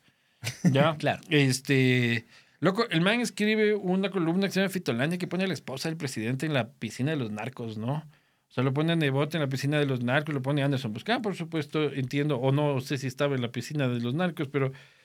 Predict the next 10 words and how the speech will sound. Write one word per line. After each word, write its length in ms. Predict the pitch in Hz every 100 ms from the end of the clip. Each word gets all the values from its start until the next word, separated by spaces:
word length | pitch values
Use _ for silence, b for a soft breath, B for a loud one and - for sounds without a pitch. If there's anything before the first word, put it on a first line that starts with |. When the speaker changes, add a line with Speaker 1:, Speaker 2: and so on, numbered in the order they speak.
| B B B
Speaker 1:
busquemos 360 | 139 131 208 196
la 80 |
imagen 380 | 160 160 175 180
de 120 | 147
Fitolandia, 760 | 123 120 123 110 113 170 135 104 b b b b b -
porque 720 | 143 135 123 131 123 120 120
es 100 | 117
terrible, 640 | 170 151 175 185 131 101 107
o 40 |
sea 420 | - 135 135 131